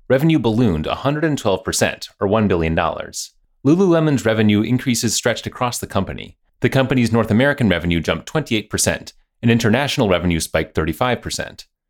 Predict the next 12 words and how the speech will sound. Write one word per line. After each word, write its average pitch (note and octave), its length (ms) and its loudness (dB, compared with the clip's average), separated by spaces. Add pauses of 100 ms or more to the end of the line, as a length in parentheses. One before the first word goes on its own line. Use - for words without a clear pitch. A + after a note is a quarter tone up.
(140)
Direct-to-consumer D3+ 760 2
revenue D#2+ 380 0
increased F2 380 -2
thirty D#3 220 0
percent, - 360 -6
representing G#2 600 0
forty-two C#3 440 -2
percent A2+ 320 -2
of G#2 140 -4
total C#3 300 -2
net F#2+ 180 2
revenue, G#2 480 -2